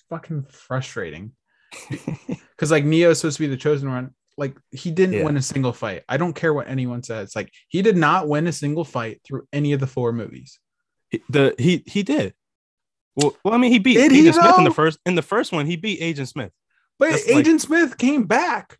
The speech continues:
Speaker 1: So it's like, the fight wasn't
Speaker 2: It's
Speaker 1: technically
Speaker 2: around. I mean,
Speaker 1: over.
Speaker 2: he won the battle, maybe not the whole
Speaker 1: Agent
Speaker 2: <laughs>
Speaker 1: Smith fucking put four in his chest. And it's just like,
Speaker 2: And then he came back too,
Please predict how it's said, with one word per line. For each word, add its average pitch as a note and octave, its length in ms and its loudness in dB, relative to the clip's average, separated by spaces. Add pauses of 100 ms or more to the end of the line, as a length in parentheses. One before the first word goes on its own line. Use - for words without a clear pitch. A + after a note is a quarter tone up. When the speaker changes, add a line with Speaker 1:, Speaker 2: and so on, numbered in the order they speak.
Speaker 1:
So A3 200 0
it's G#3 140 -6
like, F#3+ 380 -6
the F3+ 140 -4
fight B3 360 -10
wasn't G3 460 -10
Speaker 2:
It's F#3 120 2
Speaker 1:
technically F#3 160 4
Speaker 2:
around. A3+ 340 2
I D#3+ 40 0
mean, F#3+ 80 2
Speaker 1:
over. G3 40 4
Speaker 2:
he A#3+ 60 4
won A#3+ 180 4
the F3+ 80 2
battle, C#3+ 400 4
maybe D3 260 4
not C3 300 0
the B2 140 -2
whole G#2+ 460 -6
Speaker 1:
Agent B3+ 360 2
Speaker 2:
<laughs> - 60 -8
Speaker 1:
Smith D#4 240 0
fucking B3 800 -2 (140)
put B3+ 200 -6
four B3+ 320 0
in B3 40 2
his A#3 160 0
chest. - 540 -2 (420)
And F#3+ 160 -4
it's G3 160 -10
just - 220 -12
like, A3 260 -4 (680)
Speaker 2:
And C#3+ 80 -4
then F3 60 0
he F3+ 60 -2
came E3+ 200 -2
back C#3+ 200 -2
too, A#2+ 300 -6